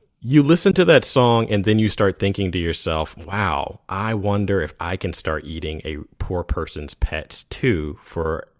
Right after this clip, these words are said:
an appetizer before my five-course meal." What a great show. I mean, and there's so many good performances. Like, there's Brian Cox, who has, like, convinced me that I should hate him.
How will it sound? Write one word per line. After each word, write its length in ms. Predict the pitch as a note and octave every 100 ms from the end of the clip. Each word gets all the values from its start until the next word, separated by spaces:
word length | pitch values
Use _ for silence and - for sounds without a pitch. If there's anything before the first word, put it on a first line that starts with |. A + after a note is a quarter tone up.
| _
an 140 | F#2+ -
appetizer 880 | F2 - - - D#2 C#2+ D2 C#2+ - _ _
before 320 | - - F#2+
my 140 | E2+ D#2
five-course 540 | - D2+ - D2+ -
meal." 320 | F#2 D2+ - - _ - _ _ _ _
What 220 | G#2+ C3
a 40 | B2+
great 300 | A2 G#2+ -
show. 380 | - D#2 D2 - _ _
I 100 | - C#3+
mean, 180 | D#3 D#3+
and 120 | D#3+
there's 120 | D3+
so 140 | F#3
many 160 | E3 D3
good 160 | D3+ -
performances. 680 | C3+ - C#3+ G2 - C#2+ E2+
Like, 180 | E2+ G2+
there's 180 | F#2+
Brian 360 | - F2 G#2 G#2+
Cox, 380 | - F2+ G2 -
who 140 | F2+
has, 180 | E2+ D2+
like, 160 | D#2+ -
convinced 500 | E2 D2 E2+ F2+ F#2
me 120 | F2
that 100 | D#2+
I 80 | D#2
should 180 | - -
hate 320 | - F2 -
him. 280 | D2+ D2+